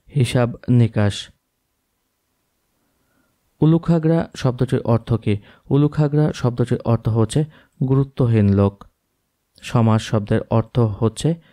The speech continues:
সংক্ষেপণ। কোন উপন্যাসিকের চারটি উপন্যাস একত্রে সংকলিত হয়েছে? শতবর্ষ নামে। সঠিক উত্তর হচ্ছে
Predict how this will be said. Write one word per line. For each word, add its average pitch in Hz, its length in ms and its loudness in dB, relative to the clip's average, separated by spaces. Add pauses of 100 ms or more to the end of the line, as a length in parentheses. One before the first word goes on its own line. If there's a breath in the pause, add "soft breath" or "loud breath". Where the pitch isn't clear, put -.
(180 soft breath)
সংক্ষেপণ। 107 800 -2 (1300 soft breath)
কোন 160 260 2
উপন্যাসিকের 143 760 0
চারটি 120 400 -2
উপন্যাস 120 580 0
একত্রে 127 480 -2
সংকলিত 107 640 -2
হয়েছে? 104 480 0 (320 loud breath)
শতবর্ষ 117 600 -2
নামে। 98 400 2 (340 loud breath)
সঠিক 117 400 0
উত্তর 110 280 0
হচ্ছে 123 360 0